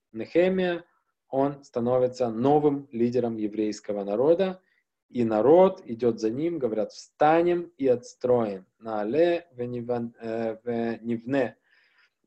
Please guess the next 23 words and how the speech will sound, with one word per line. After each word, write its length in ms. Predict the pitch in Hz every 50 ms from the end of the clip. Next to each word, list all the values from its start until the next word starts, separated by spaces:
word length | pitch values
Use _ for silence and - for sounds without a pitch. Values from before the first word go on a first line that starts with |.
| _ _
И 100 | - 120
дальше 420 | 117 117 170 202 226 226 - - 156
двадцать 380 | 139 156 165 170 170 165 -
стихов, 520 | - - - 135 - - 156 143 120 - -
которые 420 | - 113 - 113 110 113 110 110
я 320 | 117 120 117 110 104 - _ _ _ _ _
пропустил 520 | - 123 117 - - - - - 240 247 220
здесь, 240 | 170 156 160 143
потому 280 | - - 131 117 127 123
что 160 | 117 - 160
это 160 | 165 160 -
перечисление 920 | - - 139 135 135 131 131 - 117 - - 139 156 175 185 175 170 165 151
очень-очень 720 | - - 143 151 147 147 135 131 127 127 120 - 123 110 107
длинное 580 | 110 127 147 175 185 196 196 196 202 202 196 - - - _ _ _ _
всех 420 | - - - - 196 185 170 180
семей, 480 | - - - 139 131 135 151 175 196 196
которые 380 | 196 165 - 135 131 127 123
участвуют 840 | 120 117 117 - - 156 160 160 - - - 151 151 151 151 - - _ _ - - _ _ _ _
в 140 | _ 110 _ -
процессе 500 | - 120 113 - - 160 160 160 - 135
восстановления 840 | 123 120 - - - 117 117 113 110 117 131 139 143 143 139 131 123
стены 400 | - - - 131 127 120 117 113
Иерусалима. 880 | 107 104 101 101 - - - 101 92 95 98 98 117 160 190 226 233